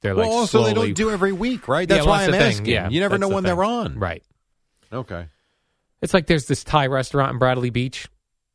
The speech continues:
Speaker 1: They randomly are open or not open. You, we don't know.
Speaker 2: <laughs> I guess they're doing so well they work when they wanna work.
Speaker 1: Yeah, it's like Manning Cast. I don't know when you're on.
Speaker 2: Yeah.
Speaker 1: So he also revealed, and I actually was wondering about this when they were letting this happen, and he has confirmed it.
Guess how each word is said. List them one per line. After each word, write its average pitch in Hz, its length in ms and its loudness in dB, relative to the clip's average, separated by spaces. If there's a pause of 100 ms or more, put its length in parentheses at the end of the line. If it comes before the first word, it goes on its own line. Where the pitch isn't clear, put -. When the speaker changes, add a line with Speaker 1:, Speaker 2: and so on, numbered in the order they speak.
(120)
Speaker 1:
They 151 100 -2
randomly 123 640 0
are 117 120 0
open 120 280 -2
or 107 60 -2
not 107 240 -2
open. 92 300 -6
You, 135 180 -2 (240)
we 143 120 -6
don't 160 340 -2
know. 160 180 2
Speaker 2:
<laughs> 147 120 2
I 165 80 4
guess 123 200 -4
they're 135 140 -6
doing 131 340 -6
so 135 240 0
well 120 180 -2
they 104 100 -6
work 113 220 -4
when 107 100 -6
they 104 80 -4
wanna 104 240 -4
work. 87 180 -6
Speaker 1:
Yeah, 233 200 0 (100)
it's 185 180 0
like 208 120 0
Manning 208 320 0
Cast. 107 360 2
I 180 80 2
don't 180 280 0
know 175 120 0
when 170 200 0
you're 147 180 0
on. 127 220 0
Speaker 2:
Yeah. 104 180 -6 (680)
Speaker 1:
So 156 300 2
he 165 160 -2
also 277 260 -2
revealed, 139 460 0
and 165 80 0
I 220 120 0
actually 349 240 -4
was 269 140 -4
wondering 185 320 -2
about 131 300 0
this 135 220 -2
when 131 220 -2
they 127 220 0
were 123 160 -4
letting 135 300 -2
this 123 140 -4
happen, 143 360 0
and 104 140 -4
he 135 120 -4
has 151 120 -6
confirmed 135 460 -4
it. 101 160 -10